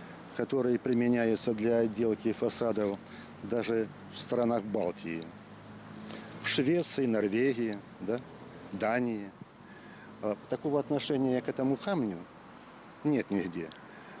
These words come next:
Он, а, специальными растворами покрывается, который защищает его от влаги. И нет никаких, э, проблем.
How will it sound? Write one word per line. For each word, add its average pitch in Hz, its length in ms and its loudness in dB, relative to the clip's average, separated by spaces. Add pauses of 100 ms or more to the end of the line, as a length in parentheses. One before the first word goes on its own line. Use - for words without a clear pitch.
(260)
Он, 190 360 2 (160)
а, 110 400 0 (320)
специальными 151 640 2
растворами 110 680 2
покрывается, 120 760 2
который 120 400 0
защищает 113 600 0
его 117 140 4
от 95 140 0
влаги. 82 340 -4 (520)
И 156 40 2
нет 190 200 2
никаких, 117 420 0
э, 95 320 2
проблем. 90 380 0